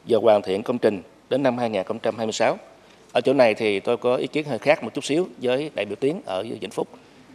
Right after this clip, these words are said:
À, tôi chỉ đề xuất là thêm chừng, à, một năm thôi,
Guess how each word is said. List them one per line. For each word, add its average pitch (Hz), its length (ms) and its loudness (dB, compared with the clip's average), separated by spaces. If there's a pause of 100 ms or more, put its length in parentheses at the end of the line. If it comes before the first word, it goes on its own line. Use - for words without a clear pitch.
(100)
À, 113 100 -6
tôi 123 140 0
chỉ 135 100 0
đề 117 120 2
xuất - 220 -2
là 135 200 -2
thêm 123 280 -2
chừng, 104 280 -8
à, 92 260 -8 (720)
một 113 120 -4
năm 139 200 4
thôi, 139 160 0